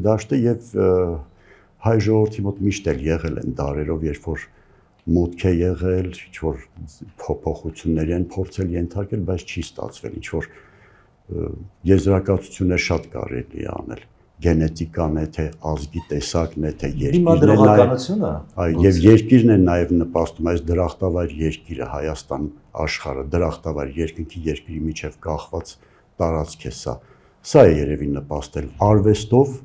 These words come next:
Speaker 1: գիտությամբ, կրթությամբ, միշտ կարողացել է ճեղքել և այդ դաժան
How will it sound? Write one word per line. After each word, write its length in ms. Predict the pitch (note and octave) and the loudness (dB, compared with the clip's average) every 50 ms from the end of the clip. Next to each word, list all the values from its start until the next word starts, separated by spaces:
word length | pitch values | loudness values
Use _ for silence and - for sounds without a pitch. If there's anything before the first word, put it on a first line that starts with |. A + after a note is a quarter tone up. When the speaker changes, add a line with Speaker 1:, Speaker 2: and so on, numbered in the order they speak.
| - - - _ _ _ _ _ _ _ - | -20 -20 -20 _ _ _ _ _ _ _ 0
Speaker 1:
գիտությամբ, 640 | F#2 F2 - G2 F#2+ F#2 - - G#2 A2 B2 B2 A#2 - - - _ | 0 2 2 0 -2 -2 0 0 2 2 0 0 -4 -10 -18 -20 _
կրթությամբ, 720 | _ - F2 E2 - - - F2 - - G#2 A2 A#2+ B2 A#2 - - - _ _ _ _ | _ -8 -8 -8 -6 -4 -4 -4 -2 0 0 0 0 0 -4 -10 -16 -20 _ _ _ _
միշտ 320 | - F2+ G#2 A2 G#2+ - | -2 0 0 0 0 -2
կարողացել 600 | - F2+ E2 E2+ F2 E2+ E2 D#2+ - - F2+ D#2 | -2 -2 0 0 2 0 0 -2 -2 -4 -4 -2
է 100 | D#2 D#2+ D#2 - | -2 -4 -4 -4
ճեղքել 520 | - - F2+ E2 - - - A2 A2+ E2 | -4 -2 -2 -2 -2 -4 -4 -4 -2 -2
և 220 | F2 F2 E2 - - _ _ _ _ _ _ _ _ _ _ _ _ _ _ _ _ - | -2 -6 -6 -8 -14 _ _ _ _ _ _ _ _ _ _ _ _ _ _ _ _ -8
այդ 280 | - D#2 D#2 - - - - _ _ _ _ - | -8 -8 -8 -8 -14 -20 -20 _ _ _ _ -16
դաժան 520 | D2+ C#2+ F2 D#2+ E2 D#2 - E2+ D#2+ C#2+ | -8 -2 0 0 0 0 -2 -2 -4 -4